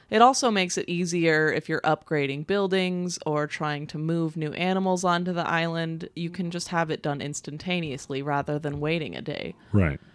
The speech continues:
Speaker 1: Um, and there's
Speaker 2: But it's
Speaker 1: nothing wrong with that because some people have time-constricting jobs that make it really difficult to play Animal Crossing the, the way it's intended.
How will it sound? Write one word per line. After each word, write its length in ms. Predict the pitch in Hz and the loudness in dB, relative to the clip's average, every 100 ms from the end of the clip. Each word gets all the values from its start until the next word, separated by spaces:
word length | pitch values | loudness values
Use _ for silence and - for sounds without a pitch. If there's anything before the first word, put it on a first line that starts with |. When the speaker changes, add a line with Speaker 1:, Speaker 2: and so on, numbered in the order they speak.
| _ _ | _ _
Speaker 1:
Um, 200 | - 196 | 4 6
and 80 | 220 | 8
there's 180 | 262 302 | 6 10
Speaker 2:
But 120 | - | 10
it's 100 | 277 | 10
Speaker 1:
nothing 260 | 311 277 233 | 8 2 2
wrong 260 | 185 180 359 | 6 6 4
with 140 | - | 2
that 300 | 143 135 - | 4 4 2
because 260 | 185 190 180 | 0 2 2
some 180 | 196 190 | 2 0
people 340 | 226 220 202 | 0 0 2
have 180 | 180 165 | 2 0
time-constricting 1000 | - 156 156 165 165 - 175 160 165 156 | -2 -2 -2 -4 -4 -4 -4 -4 -6 -2
jobs 420 | 175 202 196 180 - | 4 6 6 4 -4
that 140 | - | -4
make 180 | 151 160 | -6 -4
it 60 | |
really 240 | 143 160 160 | -2 0 0
difficult 540 | 175 170 220 165 - | 0 -4 -4 -6 -6
to 80 | - | -10
play 500 | - 147 143 135 156 - | -4 -2 0 -2 -6 -8
Animal 380 | 151 147 147 147 | -6 -4 -6 -8
Crossing 580 | - 127 139 147 139 147 - | -4 -2 -2 -4 -8 -10 -6
the, 440 | 147 139 135 135 - | -4 -2 -4 -4 -2
the 100 | 160 | 2
way 220 | 160 151 | 4 4
it's 180 | 143 139 | 0 -6
intended. 580 | 147 151 196 - - | -6 -4 -4 -6 -8